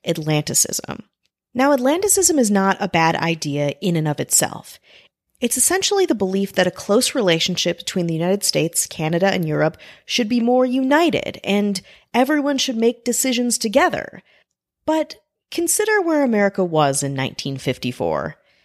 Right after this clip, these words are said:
Yeah, we were doing our own thing.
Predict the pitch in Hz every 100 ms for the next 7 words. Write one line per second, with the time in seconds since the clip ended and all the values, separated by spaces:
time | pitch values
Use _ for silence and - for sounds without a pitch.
0 | _ _ _ _ _ 185 143 - - -
1 | - 202 269 262 262 214 190 156 - -
2 | 196 165 170 160 151 143 139 135 - 92
3 | - -